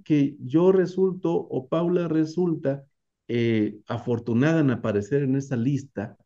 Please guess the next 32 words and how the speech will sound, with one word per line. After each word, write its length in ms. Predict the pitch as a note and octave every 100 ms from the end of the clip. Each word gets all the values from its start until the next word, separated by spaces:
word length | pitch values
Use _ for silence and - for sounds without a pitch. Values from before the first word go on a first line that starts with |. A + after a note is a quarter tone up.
| _ _
que 120 | - G#2
se 160 | A2+
va 80 | A2
a 40 |
ir 60 | B2
a 80 | C3
la 80 | B2
elección 640 | A2 G#2+ - C3 F#2+ - _ _ _
de, 260 | A2+ G#2 -
de 120 | G#2
consejerías. 640 | G#2 G2+ G#2 A2+ A#2+ G2 - _ _ _ _
¿Cómo 560 | - F#3 A3+ A3 A3+ - _ _ _ _
estas 380 | D#3 F3 F3+ G3+
personas 760 | G3 F3 D3+ F3+ F3 F3+ D3 C3+
van 340 | D#3 E3 F3
a 160 | F#3 F#3
poder 340 | D#3 D#3 D#3
aspirar 600 | D#3+ - E3 C3 A2 - _ _ _ _ _ _
a 380 | C3+ D3+ - - _
llegar 760 | A2 G#2 G#2 G2 A#2 F#3 A3 - -
a, 440 | A2 C3 D3 -
eh, 460 | - G2+ G2 F#2+ F#2+
tener 560 | G2+ G#2 B2 C#3+ C#3+ -
un 260 | G2+ A2 C#3
espacio 720 | - D3 C#3+ C#3+ C#3 - - -
en, 400 | G2 F#2 F#2 -
en 240 | G2 F#2
la, 380 | F2 F2 - - _ _ _
en 180 | - G2
el 60 | F#2+
Consejo 340 | F#2+ C3 C#3 C#3
General 500 | C3 C3+ C3 A#2 B2+